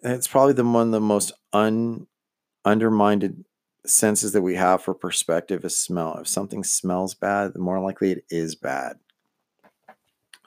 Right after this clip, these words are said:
So take in consideration that you can change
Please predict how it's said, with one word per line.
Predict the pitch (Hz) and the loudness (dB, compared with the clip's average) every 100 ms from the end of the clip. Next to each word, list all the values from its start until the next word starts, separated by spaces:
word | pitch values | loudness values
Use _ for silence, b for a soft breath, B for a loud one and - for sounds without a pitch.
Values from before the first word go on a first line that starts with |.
| - | -2
So | - 95 92 - b b b b b b - | 4 6 6 0 b b b b b b 0
take | 160 147 | 6 6
in | 151 143 | 6 4
consideration | 143 123 139 120 113 113 - 117 113 107 - | 4 4 6 8 8 6 2 0 0 -6 -12
that | 110 107 98 - _ _ - | 0 2 2 -2 _ _ -12
you | 101 104 123 123 120 | -2 4 6 6 2
can | - 110 107 | -2 0 0
change | - 117 113 107 104 101 - - | 0 4 4 4 0 -2 -8 -12